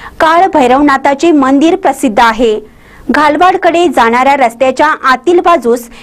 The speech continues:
हे मंदिर असून, अनेक भाविकांचे श्रद्धास्थान आहे. दर रविवारी तर महिला वर्गाची या मंदिरात दर्शनासाठी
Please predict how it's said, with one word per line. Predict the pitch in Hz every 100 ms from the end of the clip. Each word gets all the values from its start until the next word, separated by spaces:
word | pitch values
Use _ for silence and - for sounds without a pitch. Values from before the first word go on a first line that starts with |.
| -
हे | 311
मंदिर | 311 330 302 359
असून, | 339 - 247 214 - - -
अनेक | 254 254 294 262
भाविकांचे | 262 247 294 294 277 320 339
श्रद्धास्थान | - 294 226 330 330 277 240
आहे. | 240 240 226 214 - _ _ - - -
दर | 311 403
रविवारी | 415 359 370 370 349 330 -
तर | 370
महिला | 349 285 254 269 302
वर्गाची | 330 294 277 311 311 302
या | 254 262
मंदिरात | 339 349 311 349 339
दर्शनासाठी | 269 240 269 262 269 320 269 226 233